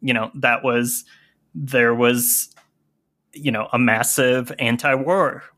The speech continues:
anti-war movement, um, that was happening within the United States. And, you know, I think, um, obviously I wasn't born yet and I wasn't part of that, but I,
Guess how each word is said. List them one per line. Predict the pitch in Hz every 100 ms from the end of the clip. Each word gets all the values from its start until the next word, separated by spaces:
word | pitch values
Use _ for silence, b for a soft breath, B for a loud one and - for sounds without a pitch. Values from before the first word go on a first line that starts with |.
| -
anti-war | 160 139 156 147 190 170
movement, | 117 117 113 110 - - B B -
um, | 123 113 113 135
that | 120
was | 123 120
happening | 123 117 123 123 135 -
within | 139 123 120
the | -
United | 131 131 131 131
States. | - 117 117 -
And, | 127 123 127 123 B B B B
you |
know, | 123 117
I | 127 120
think, | 120 120 - b b b b
um, | 135 113 107 110 -
obviously | 123 120 120 127 120
I | 117
wasn't | 117 117 - -
born | 190 185
yet | 180 180 175
and | 131
I | 117
wasn't | 113 117
part | - 214
of | 135
that, | 117 135
but | 127 123 - 131
I, | 117 117